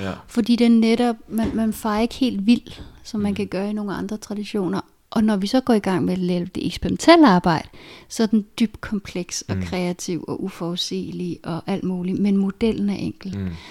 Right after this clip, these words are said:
Speaker 2: Og jeg tror, det beroliger vores dele, at
Speaker 1: Mm.
Speaker 2: der er noget, der giver mening, og en model, man kan forstå. Når vi så går i gang med at arbejde, det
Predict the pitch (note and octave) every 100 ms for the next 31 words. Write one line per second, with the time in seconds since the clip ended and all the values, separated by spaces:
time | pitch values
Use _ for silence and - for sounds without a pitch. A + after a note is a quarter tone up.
0 | - - - - - A3 A3 - A#3 A3
1 | A3 A3+ A3 A3 G#3+ G3 G3 - F3 G3+
2 | A3 A3+ G3+ G3+ G3+ G3+ G#3 G#3 G#3+ G#3
3 | G3+ G#3 A3 A3 G3+ G3 G3 G3+ - G#3+
4 | G3+ G3 G3 - F#3+ F#3+ F#3+ A3+ A#3 G#3+
5 | G#3 F#3+ G#3 F3 F3+ F#3+ - G3